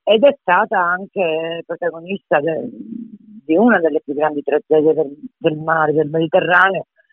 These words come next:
e mi riferisco al grande naufragio del tre ottobre del duemilatredici. Questa era una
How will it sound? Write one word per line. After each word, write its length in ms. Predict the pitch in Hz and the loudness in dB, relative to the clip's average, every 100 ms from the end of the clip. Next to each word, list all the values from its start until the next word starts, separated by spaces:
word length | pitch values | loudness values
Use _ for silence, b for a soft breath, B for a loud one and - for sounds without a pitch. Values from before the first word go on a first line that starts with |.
| _ _ _ _ | _ _ _ _
e 100 | - | -4
mi 180 | 165 160 | -2 -2
riferisco 680 | 156 160 156 160 - - 160 | 0 0 0 -2 -4 0 4
al 520 | 156 156 151 151 143 | 4 4 4 2 2
grande 380 | 147 151 160 151 | 2 2 2 0
naufragio 560 | 143 - 151 156 147 | 0 0 2 2 2
del 140 | 147 147 | -2 -2
tre 140 | - | 0
ottobre 520 | 156 - 160 147 147 143 | -2 0 0 2 0 0
del 160 | 151 | -2
duemilatredici. 960 | 143 151 147 143 165 160 147 151 - 127 _ _ | -2 -2 -2 0 2 4 2 -2 -8 -12 _ _
Questa 640 | 180 175 - - 147 147 | 2 2 0 -2 0 2
era 200 | 165 143 | 2 0
una 240 | 151 160 | -4 -10